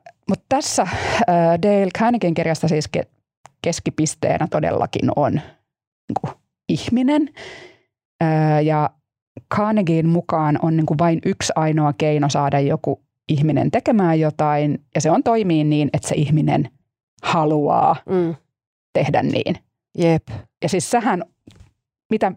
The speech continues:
Speaker 1: mieltä sä tästä oot, että kun tavallaan itse nyt ajattelee, että se on juuri sitä, mitä siis sä olet sun projekteissa tehnyt?
Speaker 2: Joo, joo, se on tullut jotenkin mulla luonnostaan. Ja nyt tällä hetkellähän mulla on semmoinen, että mä oikeasti vedän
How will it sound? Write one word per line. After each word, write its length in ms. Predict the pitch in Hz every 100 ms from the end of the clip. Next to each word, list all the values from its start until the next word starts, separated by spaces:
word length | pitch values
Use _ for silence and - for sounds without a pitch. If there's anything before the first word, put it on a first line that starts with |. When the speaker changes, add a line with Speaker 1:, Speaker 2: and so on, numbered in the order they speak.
| -
Speaker 1:
mieltä 300 | 185 180 180
sä 100 | 156
tästä 340 | 170 151 -
oot, 160 | 247 262
että 100 | -
kun 100 | 175
tavallaan 360 | 175 175 165 165
itse 260 | 196 -
nyt 140 | 160 160
ajattelee, 380 | 165 151 165 147
että 100 | -
se 60 |
on 120 | 165
juuri 240 | 165 170 156
sitä, 200 | 160 151
mitä 300 | 151 156 - -
siis 260 | - -
sä 140 | - 156 - _ _ _ _ _ - -
olet 300 | 175 180 - - - -
sun 320 | 190 190 - _ _ _ _ _ _ -
projekteissa 520 | - 190 190 - 220 -
tehnyt? 440 | - - - - - _ _ _ _ -
Speaker 2:
Joo, 440 | 277 381 302 170 185 - -
joo, 260 | 349 285 -
se 100 | 285
on 100 | 285
tullut 260 | 277 262
jotenkin 360 | 269 285 269 240
mulla 220 | 233 214
luonnostaan. 1000 | 220 330 302 220 202 - 196 196 190 185 - _ _ _ -
Ja 80 | 196
nyt 220 | - 302 -
tällä 220 | 285 285
hetkellähän 400 | 226 - 175 190
mulla 140 | 185
on 40 | 180
semmoinen, 260 | 202 185
että 120 | 170 180
mä 60 |
oikeasti 540 | 240 226 156 147 156 156
vedän 440 | 160 143 123 -